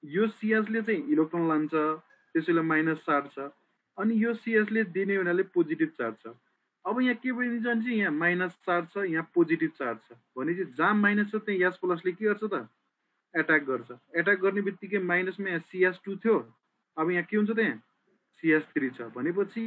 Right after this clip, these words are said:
यो इलेक्ट्रोफाइलले attack गरे गरेन, आएर यहाँ जोड्यो कि जोडिएन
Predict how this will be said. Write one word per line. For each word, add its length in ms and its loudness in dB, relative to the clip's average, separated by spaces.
यो 100 2
इलेक्ट्रोफाइलले 640 0
attack 240 0
गरे 220 4
गरेन, 340 -2
आएर 280 4
यहाँ 320 0
जोड्यो 260 6
कि 80 -2
जोडिएन 380 0